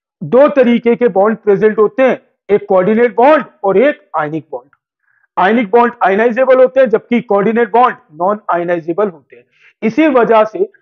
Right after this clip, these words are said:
हम लोग ने complex को तीन parts में बांटा। जो पहला complex होता है कैटायनिक कॉम्प्लेक्स, कौन सा होता है?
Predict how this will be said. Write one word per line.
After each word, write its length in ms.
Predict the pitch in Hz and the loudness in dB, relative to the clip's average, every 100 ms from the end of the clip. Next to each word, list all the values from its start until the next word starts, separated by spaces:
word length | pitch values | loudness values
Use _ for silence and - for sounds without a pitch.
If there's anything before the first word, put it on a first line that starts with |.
| - | -8
हम 160 | 196 220 | -2 0
लोग 180 | 262 240 | 0 0
ने 100 | 277 277 | -4 -2
complex 480 | 208 202 254 254 - | -4 -2 -2 -2 0
को 120 | 269 | -4
तीन 300 | 277 247 285 | -2 -2 -2
parts 360 | 233 208 202 214 | 0 0 0 -2
में 120 | 208 | 0
बांटा। 320 | 160 151 160 151 _ _ _ _ - | 0 -2 -2 -4 _ _ _ _ -6
जो 120 | 220 | -6
पहला 340 | 226 214 214 285 | -2 -2 0 0
complex 520 | 247 240 240 247 247 | 0 -4 -2 -4 -2
होता 240 | 202 - 208 | -4 -2 -6
है 180 | 127 _ _ _ _ _ _ _ _ _ _ _ _ _ _ | -6 _ _ _ _ _ _ _ _ _ _ _ _ _ _
कैटायनिक 560 | 208 196 220 202 220 240 | -4 -4 -2 -2 -2 -4
कॉम्प्लेक्स, 440 | 170 147 _ _ - | -8 -18 _ _ -10
कौन 220 | 185 190 | -6 -4
सा 100 | 233 | -2
होता 240 | 220 226 | -2 -2
है? 80 | 254 | -4